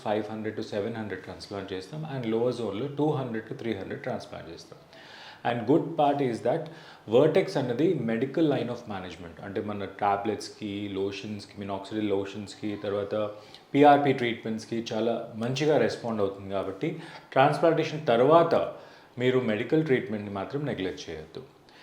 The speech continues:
అదేవిధంగా వర్టెక్స్‌లో పెద్ద అడ్వాంటేజ్ ఏంటి అంటే, వర్టెక్స్‌లో మనం బాడీ హెయిర్ యూజ్ చేయొచ్చు. ఇంతకుముందు వర్టెక్స్ చే-, చేయాలంటే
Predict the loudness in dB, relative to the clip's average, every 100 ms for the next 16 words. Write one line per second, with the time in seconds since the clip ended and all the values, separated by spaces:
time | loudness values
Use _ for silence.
0 | -20 -20 -20 -8 2 4 6 6 4 4
1 | 2 2 -4 0 4 6 4 -2 0 2
2 | 2 2 -2 0 2 2 0 2 2 4
3 | 0 -2 -4 -6 -4 -2 -2 -2 -4 -2
4 | 0 0 0 -2 -4 -6 -4 -4 -2 0
5 | 2 2 2 0 0 -4 -6 -8 -8 -8
6 | -8 -4 0 2 4 4 6 8 6 2
7 | -2 2 4 4 4 4 6 4 2 4